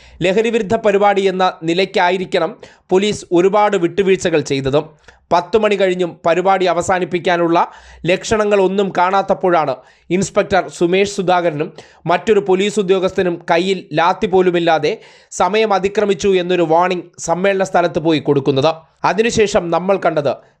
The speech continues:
കൃത്യമായി പദ്ധതിയിട്ടെന്ന് സംശയിക്കാവുന്ന രീതിയിൽ പോലീസിനെ അധിക്ഷേപിക്കാനും പരിഹസിക്കാനുമുള്ള നീക്കമാണ് മുസ്ലിം ലീഗിൻ്റെ നേതൃത്വത്തിൽ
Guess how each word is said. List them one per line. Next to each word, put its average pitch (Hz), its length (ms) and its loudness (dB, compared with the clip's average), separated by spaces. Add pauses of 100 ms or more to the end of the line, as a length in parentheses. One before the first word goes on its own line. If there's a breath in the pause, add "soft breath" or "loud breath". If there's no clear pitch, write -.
(100)
കൃത്യമായി 185 500 0 (300)
പദ്ധതിയിട്ടെന്ന് 185 840 0
സംശയിക്കാവുന്ന 175 720 0
രീതിയിൽ 160 300 0 (400 loud breath)
പോലീസിനെ 214 540 0
അധിക്ഷേപിക്കാനും 180 760 -2 (360 soft breath)
പരിഹസിക്കാനുമുള്ള 190 800 0 (120)
നീക്കമാണ് 170 460 0 (420 loud breath)
മുസ്ലിം 220 340 0
ലീഗിൻ്റെ 196 320 0 (120)
നേതൃത്വത്തിൽ 185 520 0